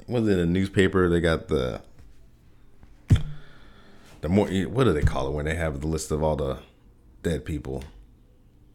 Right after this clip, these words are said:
It's been a while, but anyways, feels like I'm doing this every week, like, announcing a death. So, um, but yeah, so, um,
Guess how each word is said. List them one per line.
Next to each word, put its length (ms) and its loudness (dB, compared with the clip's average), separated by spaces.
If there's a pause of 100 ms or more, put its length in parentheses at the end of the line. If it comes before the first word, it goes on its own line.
(160)
It's 180 -20
been 100 -2
a 60 -4
while, 320 -4
but 400 6
anyways, 340 4
feels 180 4
like 120 8
I'm 100 0
doing 180 2
this 120 -2
every 200 0
week, 200 0
like, 160 2
announcing 480 0
a 80 -6
death. 320 -6
So, 320 -8 (800)
um, 580 8
but 280 10
yeah, 180 10
so, 480 6
um, 500 2